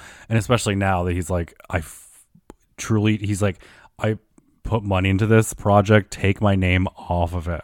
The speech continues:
I don't want anything to do with, uh, Shane Dawson." And I really respect that 'cause, like, <laughs> you should watch the trailer for this movie, Not Cool. Shane Dawson plays, like, a straight person 'cause he was, like, straight back then when he was, like, getting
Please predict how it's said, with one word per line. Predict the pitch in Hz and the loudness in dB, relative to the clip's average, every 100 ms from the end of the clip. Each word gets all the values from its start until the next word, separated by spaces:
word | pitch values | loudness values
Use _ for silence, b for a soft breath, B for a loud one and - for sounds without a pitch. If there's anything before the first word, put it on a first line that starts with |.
| _ | _
I | 98 | -8
don't | 90 90 90 87 | -8 -6 -4 -4
want | 90 87 - | -6 -8 -8
anything | 101 101 95 101 | -4 -2 0 -2
to | 98 | -2
do | 90 87 82 | -2 -2 -2
with, | 85 82 - B B B B B | -4 -6 -14 B B B B B
uh, | 85 82 85 | -8 -6 -6
Shane | - 90 87 | -4 -4 -4
Dawson." | 87 101 110 87 78 - - _ _ _ _ - - | 0 0 0 -2 -8 -12 -20 _ _ _ _ -20 -8
And | 101 | -4
I | |
really | 95 98 | -2 -2
respect | 87 - 95 80 | -4 -6 -8 -8
that | 87 80 | -8 -8
'cause, | 87 80 | -10 -6
like, | 90 80 - B B B B _ _ _ _ _ | -6 -6 -10 B B B B _ _ _ _ _
<laughs> | |
you | - - - - - 156 - | -4 -4 -10 -14 0 0 0
should | - 156 | -4 -4
watch | 120 95 98 - | -2 -2 -2 -2
the | 113 | -4
trailer | 101 95 90 90 | -4 -2 -2 -2
for | |
this | 92 - | -4 -4
movie, | 95 90 | -4 -2
Not | 85 87 | -4 -4
Cool. | - 98 - B B B | -4 -4 -6 B B B
Shane | 123 123 | 2 6
Dawson | 123 123 131 | 6 6 4
plays, | 110 107 | 4 2
like, | 95 | 0
a | |
straight | 92 - 101 104 95 | -4 -4 -2 -2 0
person | 92 87 87 | -2 -2 -2
'cause | 85 | -4
he | 90 | -4
was, | 90 87 | -4 -4
like, | 87 | -8
straight | - - - - 160 143 95 214 | -10 -16 -14 -12 -12 -6 -6 2
back | 147 147 | 2 2
then | - 156 | 0 0
when | 147 | 2
he | 127 | 0
was, | 127 | 0
like, | 117 | -2
getting | 104 117 113 | -2 -2 -2